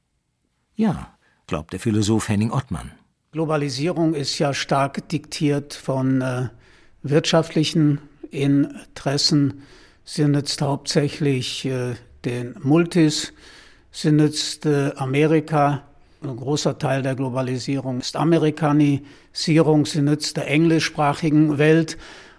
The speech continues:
Speaker 2: Und das ist, wenn sich das alles weltweit durchsetzt, nicht erfreulich. Dagegen möchte man schon auch noch das eigene behaupten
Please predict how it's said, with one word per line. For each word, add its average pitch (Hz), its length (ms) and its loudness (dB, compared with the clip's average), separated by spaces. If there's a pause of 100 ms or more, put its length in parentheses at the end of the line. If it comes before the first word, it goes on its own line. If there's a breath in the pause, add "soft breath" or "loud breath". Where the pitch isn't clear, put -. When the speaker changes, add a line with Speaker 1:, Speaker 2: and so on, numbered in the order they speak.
(260 loud breath)
Speaker 2:
Und 139 520 0
das 151 280 -2
ist, - 480 -2
wenn 139 320 -2
sich 139 220 -4
das - 400 -4
alles 131 440 -6
weltweit 139 540 -4
durchsetzt, 143 640 -4
nicht 139 360 -4
erfreulich. 147 720 -2
Dagegen 127 460 -4
möchte 139 300 -6
man 131 240 -4
schon 123 260 -8
auch - 220 -12
noch 131 180 -6
das - 280 -8
eigene 127 560 -6 (440 soft breath)
behaupten 135 640 -4